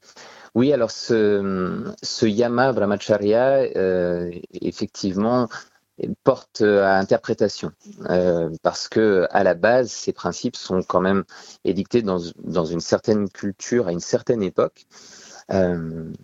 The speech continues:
et le, le yoga, à cette époque-là, est plutôt pour des ascètes. Euh, dans la vie, euh,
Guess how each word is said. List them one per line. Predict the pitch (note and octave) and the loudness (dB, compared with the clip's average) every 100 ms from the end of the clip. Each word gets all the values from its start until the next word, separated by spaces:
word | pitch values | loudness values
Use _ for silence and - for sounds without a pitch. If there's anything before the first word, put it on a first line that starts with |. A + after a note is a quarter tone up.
| - - _ - | -20 -20 _ -8
et | - G2+ | -2 0
le, | F#2+ F2 | 2 -2
le | E2 F#2+ | 0 -2
yoga, | F#2 G2 F#2 A#2 | 0 0 0 0
à | C3 | 0
cette | - - | -2 -4
époque-là, | - E2 - C3 - | -2 -2 0 0 0
est | F#2 | -6
plutôt | - G#2+ - C3 D3+ | -4 -6 -2 -2 -2
pour | - - A#2+ C3+ C3 | -8 -2 2 2 0
des | F#2+ F2+ F#2 | 0 2 2
ascètes. | G2+ - - - _ - - - - - | 0 -6 -8 -14 _ -20 -20 -20 -16 -2
Euh, | E2+ E2 D#2+ | -2 -2 -4
dans | F2 A#2+ C#3 | 0 0 2
la | C3+ G2+ | 2 2
vie, | F#2 F#2+ A2 A2+ - | 0 -4 -4 -4 -6
euh, | - F2 E2 D#2+ D#2 D#2+ | -4 -2 -2 -4 -4 -8